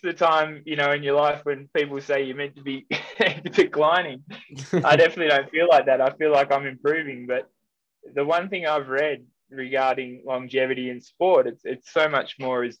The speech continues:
Speaker 1: is between the ears and the stimulation of, of the desire to get up every day and work your ass off.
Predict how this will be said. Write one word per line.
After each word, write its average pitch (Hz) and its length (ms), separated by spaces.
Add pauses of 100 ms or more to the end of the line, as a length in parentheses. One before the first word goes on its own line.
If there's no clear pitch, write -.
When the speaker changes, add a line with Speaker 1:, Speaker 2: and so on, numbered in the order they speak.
Speaker 1:
is 123 160
between 131 340
the 120 140
ears 131 220
and 117 160
the 120 40
stimulation 123 720
of, 113 200
of 123 160
the 120 100
desire 131 400
to 113 120
get 127 140
up 120 160
every 120 200
day 123 200
and 113 100
work 117 240
your 113 140
ass 139 220
off. 80 160